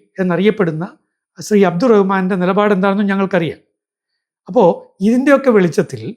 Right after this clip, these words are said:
മുനമ്പംകാരെ ചതിച്ചാൽ വരും ദിനങ്ങളിൽ മുന്നണിക്കുണ്ടാകാൻ പോകുന്ന ഭവിഷ്യത്ത്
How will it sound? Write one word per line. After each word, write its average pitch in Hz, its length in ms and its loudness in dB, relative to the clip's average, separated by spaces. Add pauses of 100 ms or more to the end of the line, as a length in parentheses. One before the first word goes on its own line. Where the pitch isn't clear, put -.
(340)
മുനമ്പംകാരെ 196 760 0
ചതിച്ചാൽ 143 600 -4 (800)
വരും 185 300 2
ദിനങ്ങളിൽ 165 480 0 (380)
മുന്നണിക്കുണ്ടാകാൻ 185 1000 0
പോകുന്ന 160 280 -4
ഭവിഷ്യത്ത് 170 680 0